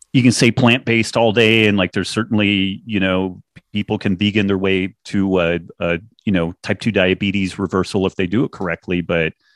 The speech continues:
if your, your primary problem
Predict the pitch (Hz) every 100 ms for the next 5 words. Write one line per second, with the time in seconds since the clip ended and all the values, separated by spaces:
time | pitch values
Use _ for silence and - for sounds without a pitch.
0 | _ _ _ _ _ - 104 107 95 90
1 | 87 - 95 - 139 208 170 107 - 104
2 | 107 104 92